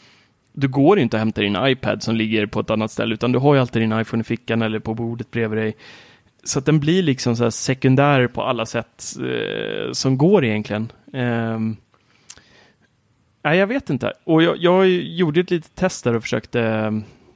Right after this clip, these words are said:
Eller jag, jag bytte ut min, eh, MacBook Pro mot en iPad i två veckor.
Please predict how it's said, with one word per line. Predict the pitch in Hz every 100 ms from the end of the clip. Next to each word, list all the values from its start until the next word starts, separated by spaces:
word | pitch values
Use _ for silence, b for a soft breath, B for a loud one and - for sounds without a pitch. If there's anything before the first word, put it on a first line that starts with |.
| b - - 131 _ -
Eller | 143 117
jag, | 110
jag | 120 123
bytte | 127 156 - 202
ut | 135 -
min, | 113 113 104
eh, | 107 104 104 104 98 101 87 - - 90 -
MacBook | - 127 - 117
Pro | - 160
mot | 120 110 117
en | 113 143
iPad | 139 113 110
i | 101 95
två | - 113
veckor. | 107 - 110